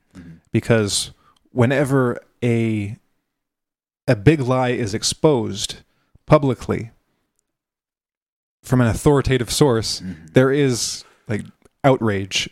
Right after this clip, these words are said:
Speaker 2: among a vast number of people. They say, "Well, how could this have happened?" You know, they want heads to roll once they, once they find out. If they find out that someone has just been a totally devious,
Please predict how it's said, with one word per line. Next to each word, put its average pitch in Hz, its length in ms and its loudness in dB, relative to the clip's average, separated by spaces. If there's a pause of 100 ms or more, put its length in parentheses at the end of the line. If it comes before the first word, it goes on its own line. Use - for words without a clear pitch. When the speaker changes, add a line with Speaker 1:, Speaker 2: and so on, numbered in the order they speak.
Speaker 2:
among 104 540 0 (260)
a 113 80 -2
vast 101 300 0
number 104 240 -2
of 85 120 -8
people. - 360 -4 (560)
They 104 80 -2
say, - 160 -2
"Well, 92 180 0
how 127 180 2
could 139 160 -2
this 123 140 0
have 120 100 -6
happened?" 117 360 -2
You 104 60 -4
know, 110 120 0
they 113 100 0
want 110 240 -2
heads 117 240 0
to 107 120 -4
roll 104 280 0
once 101 220 -6
they, 98 220 -6
once 131 260 0
they 113 120 0
find 107 320 -2
out. - 280 -2 (320)
If - 80 -12
they 131 100 2
find 123 260 0
out 120 120 0
that - 100 -8
someone 113 300 0
has 98 100 -4
just - 260 -2
been 104 160 0
a 92 120 -4 (160)
totally 117 420 2
devious, 107 720 -2